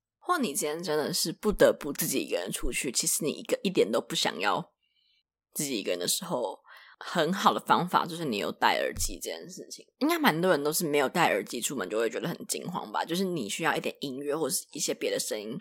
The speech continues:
陪伴你，然后让你不会觉得自己那么孤独，所以非常推荐要戴耳机出门。而且戴耳机通常也可以抵挡一些就是很坏的人，<laughs> 比如说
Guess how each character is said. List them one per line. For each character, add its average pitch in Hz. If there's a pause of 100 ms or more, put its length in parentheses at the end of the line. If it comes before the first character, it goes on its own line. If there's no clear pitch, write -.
(140)
陪 123
伴 113
你， 87
然 107
后 127
让 120
你 80
不 -
会 160
觉 95
得 - (100)
自 156
己 131
那 113
么 73
孤 98
独， -
所 -
以 104 (360)
非 -
常 151
推 123
荐 110
要 110
戴 104
耳 85
机 101
出 -
门。 95 (240)
而 208
且 196
戴 214
耳 117
机 151
通 165
常 165
也 -
可 -
以 107 (160)
抵 117
挡 90
一 110
些 127 (460)
就 -
是 -
很 -
坏 131
的 82
人， 71 (220)
<laughs> 196
比 -
如 233
说 190